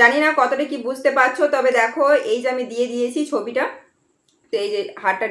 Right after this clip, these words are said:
ডিজাইনটা হচ্ছে এই রকম, ঠিক আছে? এটা কিন্তু আমারও পরা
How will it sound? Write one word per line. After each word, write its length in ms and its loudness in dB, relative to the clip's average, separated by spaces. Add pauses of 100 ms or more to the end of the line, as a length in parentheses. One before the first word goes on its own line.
ডিজাইনটা 380 -6
হচ্ছে 180 -4 (180)
এই 160 2
রকম, 260 -12 (760)
ঠিক 180 -6
আছে? 120 -6 (200)
এটা 200 4
কিন্তু 160 0 (200)
আমারও 260 6 (100)
পরা 180 4